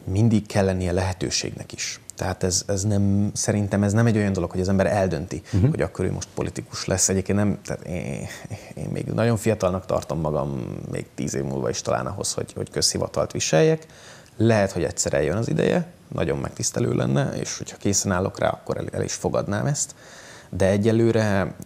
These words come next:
Speaker 1: én úgy gondolom, hogy nekem, mm, egyelőre tanulnom kell. Tehát szerintem harminc éves koráig az ember csak, csak tanuljon.
Speaker 2: Mhm.
Speaker 1: Még akkor is, ha dolgozik, persze, meg, megcsinálja a, a, a munkáját.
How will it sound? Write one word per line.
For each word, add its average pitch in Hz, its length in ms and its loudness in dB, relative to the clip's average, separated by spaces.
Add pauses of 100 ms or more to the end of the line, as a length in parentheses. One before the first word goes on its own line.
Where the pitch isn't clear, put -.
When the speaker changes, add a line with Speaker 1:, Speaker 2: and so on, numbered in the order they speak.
Speaker 1:
én 98 340 0
úgy 117 60 2
gondolom, 104 320 2
hogy 95 120 0
nekem, 95 440 -2 (1120)
mm, 113 320 4
egyelőre 107 400 4
tanulnom 101 500 2
kell. - 360 -4 (180)
Tehát - 240 -8 (360)
szerintem 123 600 2
harminc 113 460 2
éves 87 260 0
koráig 82 540 0 (600)
az 98 120 -4
ember 92 540 2 (520)
csak, - 200 -2 (200)
csak - 200 -4
tanuljon. 69 560 -4
Speaker 2:
Mhm. 104 180 2 (180)
Speaker 1:
Még 123 180 4
akkor 104 240 0
is, 104 80 -2
ha 101 80 0
dolgozik, 92 420 2
persze, - 380 0
meg, 65 160 -4 (100)
megcsinálja - 640 -4
a, 60 300 -2 (100)
a, - 220 -8
a - 120 -6
munkáját. 95 640 -2